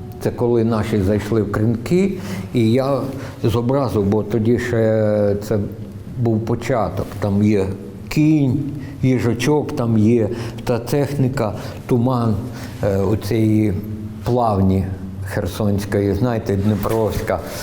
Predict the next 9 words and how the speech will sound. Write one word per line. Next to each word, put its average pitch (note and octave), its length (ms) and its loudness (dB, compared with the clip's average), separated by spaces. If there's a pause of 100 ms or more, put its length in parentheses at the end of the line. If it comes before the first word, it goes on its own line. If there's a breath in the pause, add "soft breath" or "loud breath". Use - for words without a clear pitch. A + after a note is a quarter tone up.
(240 loud breath)
но A#2 80 0
там A#2+ 380 -2
підпис, C3+ 520 0 (480 loud breath)
і A2+ 80 0
це B2+ 200 0
військовому A2+ 840 2
вже G#2 200 2
подарована G#2 760 0
робота. F#2+ 600 0